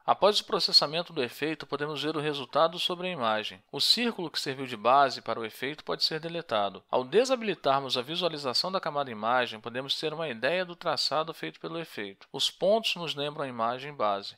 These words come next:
Quanto menor o círculo, mais definida fica a imagem. Seguem exemplos da imagem com um círculo de oito e de quatro pixels, que por sinal é o melhor resultado, além de um losango de seis pixels.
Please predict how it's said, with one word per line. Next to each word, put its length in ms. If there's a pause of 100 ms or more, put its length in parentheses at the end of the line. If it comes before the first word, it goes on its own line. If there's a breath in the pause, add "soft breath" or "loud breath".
Quanto 260
menor 420
o 40
círculo, 560
mais 300
definida 600
fica 320
a 40
imagem. 460 (220)
Seguem 440
exemplos 520
da 100
imagem 520
com 160
um 20
círculo 420
de 160
oito 400
e 60
de 140
quatro 400
pixels, 600 (120)
que 80
por 180
sinal 480
é 120
o 40
melhor 360
resultado, 580
além 260
de 120
um 100
losango 460
de 120
seis 300
pixels. 560